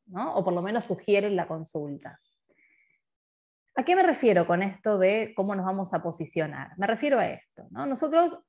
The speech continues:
obviamente, vamos a apostar al sujeto del inconsciente. O sea, nuestra brújula siempre es esa, ¿no? A poder escuchar qué le pasa a ese adolescente, qué tiene para decir,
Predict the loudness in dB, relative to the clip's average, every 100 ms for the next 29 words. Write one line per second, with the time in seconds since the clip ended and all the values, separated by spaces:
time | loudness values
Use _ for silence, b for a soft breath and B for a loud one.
0 | _ -2 0 0 0 0 0 -2 -2 -2
1 | -4 -10 -2 0 0 -4 -10 _ _ _
2 | _ -6 -4 -4 -4 -2 0 0 -2 -4
3 | -8 -10 -6 -4 -4 -8 -12 -16 _ _
4 | _ -12 -8 -2 2 2 2 2 2 0
5 | -6 -18 _ _ _ _ _ -4 -4 -2
6 | -2 -2 -6 -12 -12 _ _ -18 -10 -8
7 | -8 B B B -6 4 6 6 2 2
8 | -2 0 -2 0 -2 -6 -10 _ _ _
9 | _ _ 2 4 2 0 -10 -8 -8 -6
10 | -2 0 0 0 0 -2 0 0 0 -2
11 | -4 0 2 0 0 -4 -6 -6 0 0
12 | -2